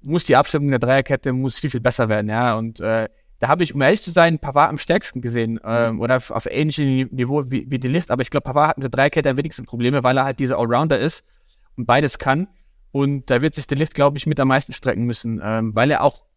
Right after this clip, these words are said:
aus meiner Sicht nicht so den Spielaufbau hat wie, wie Upamecano. Ähm, da ist er vielleicht noch einen Ticken hinterher, aber, ähm, man darf auch nicht vergessen, ne? Drei-, wie alt? De Ligt dreiundzwanzig, Upamecano dreiundzwanzig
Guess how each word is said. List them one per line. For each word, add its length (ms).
aus 180
meiner 220
Sicht 220
nicht 160
so 80
den 100
Spielaufbau 460
hat 160
wie, 240
wie 80
Upamecano. 840
Ähm, 520
da 80
ist 140
er 100
vielleicht 180
noch 60
einen 100
Ticken 220
hinterher, 420
aber, 220
ähm, 380
man 120
darf 140
auch 40
nicht 120
vergessen, 340
ne? 120
Drei-, 320
wie 180
alt? 260
De 60
Ligt 200
dreiundzwanzig, 520
Upamecano 400
dreiundzwanzig 760